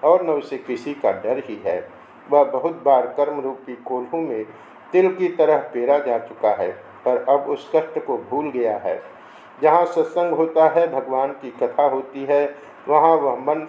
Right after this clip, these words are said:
स्वप्न में भी भूल कर भी नहीं जाता, परंतु जो लोभ, मोह, मद, काम और क्रोध में मग्न रहते हैं, उन्हीं दुष्टों से वह अधिक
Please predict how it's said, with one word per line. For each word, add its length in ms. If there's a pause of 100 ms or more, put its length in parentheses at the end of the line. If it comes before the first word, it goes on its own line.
स्वप्न 320
में 180
भी 120
भूल 300
कर 240
भी 120
नहीं 240
जाता, 340 (580)
परंतु 340
जो 220
लोभ, 500
मोह, 260 (140)
मद, 380
काम 280
और 180 (140)
क्रोध 240
में 180 (100)
मग्न 240
रहते 360
हैं, 240 (440)
उन्हीं 320
दुष्टों 360
से 160
वह 160
अधिक 400